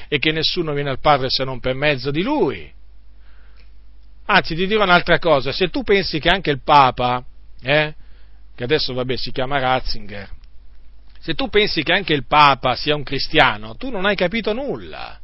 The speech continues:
perché se quello è, è un cristiano, eh, allora veramente, cioè, eh, allora, come si fa a dire che è un cristiano? Ma un cristiano si riconosce, si riconosce.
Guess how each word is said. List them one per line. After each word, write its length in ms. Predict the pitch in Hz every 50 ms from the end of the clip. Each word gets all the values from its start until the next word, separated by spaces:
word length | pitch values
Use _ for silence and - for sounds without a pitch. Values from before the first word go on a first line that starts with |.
| - - - - - -
perché 240 | - - 120 - 160
se 140 | - 175 165
quello 240 | - 233 262 247
è, 140 | 202 170 156
è 100 | 151 151
un 100 | 156 156
cristiano, 760 | 143 156 160 147 - - 185 160 143 127 117 113 113 113 123 135 -
eh, 120 | - 139
allora 380 | - - 131 139 156 190 170 135
veramente, 720 | 123 123 120 127 139 160 175 180 170 143 - - 101 98 - -
cioè, 200 | - 135 113 95
eh, 240 | - - 101 98 101
allora, 260 | 107 120 160 151 - - - -
come 180 | - 139 160
si 100 | 143 208
fa 120 | 226 311 262
a 40 | 151
dire 160 | 107 92 -
che 60 | 90
è 40 | 85
un 60 | 76
cristiano? 540 | - - 85 - - 104 98 85 67 - - - - - - - - - - -
Ma 100 | - 190
un 80 | 240 220
cristiano 420 | - 233 208 - - 330 339 277
si 140 | - - 139
riconosce, 960 | - 127 - 123 117 - - 117 - - - - 135 123 117 110 104 98 - - - - -
si 240 | - - - 190
riconosce. 960 | 175 156 127 - 117 139 190 202 - - - - - - - - - - -